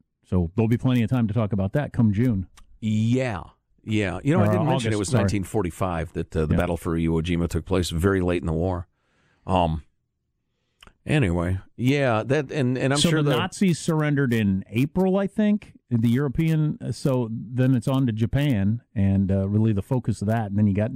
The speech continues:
Speaker 1: that g-, happening. Wow.
Speaker 2: Right, right. We're either gonna invade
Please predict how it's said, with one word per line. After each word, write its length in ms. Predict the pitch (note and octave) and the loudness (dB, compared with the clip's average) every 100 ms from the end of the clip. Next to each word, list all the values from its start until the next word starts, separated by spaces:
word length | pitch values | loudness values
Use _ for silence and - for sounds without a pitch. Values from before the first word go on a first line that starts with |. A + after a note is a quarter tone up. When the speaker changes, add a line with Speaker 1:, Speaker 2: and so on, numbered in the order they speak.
| F#2+ | -4
Speaker 1:
that 240 | A2 D#3+ - B2 | -4 -6 -10 -12
g-, 120 | F#2 - | -10 -10
happening. 400 | E2+ E2 D#2+ - | -10 -6 -6 -6
Wow. 360 | F2+ G2 F2+ - _ - | -4 -4 -4 -8 _ -2
Speaker 2:
Right, 320 | A2+ G2 F2+ _ _ | 0 0 -4 _ _
right. 320 | G2 G2+ F#2 - | 0 0 -2 -6
We're 200 | F2 E2+ | -4 0
either 240 | G2 A2+ A2 | 2 2 0
gonna 240 | A2 G#2 | 0 -2
invade 800 | F#2 G2 F2 F#2 F2 D#2+ B2 F3+ | 0 2 2 0 -2 -2 -2 -2